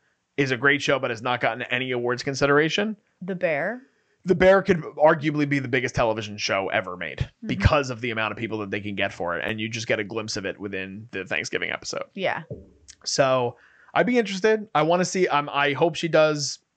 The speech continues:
Speaker 1: more dra-, I personally hope she does more dramatic stuff, but I do appreciate her comedic, um, talent.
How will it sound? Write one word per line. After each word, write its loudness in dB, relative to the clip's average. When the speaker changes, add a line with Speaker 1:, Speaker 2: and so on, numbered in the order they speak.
Speaker 1:
more 2
dra-, -2
I 4
personally 0
hope 2
she -8
does 2
more 0
dramatic 0
stuff, 2
but 4
I 2
do -4
appreciate 2
her -2
comedic, -4
um, -2
talent. 0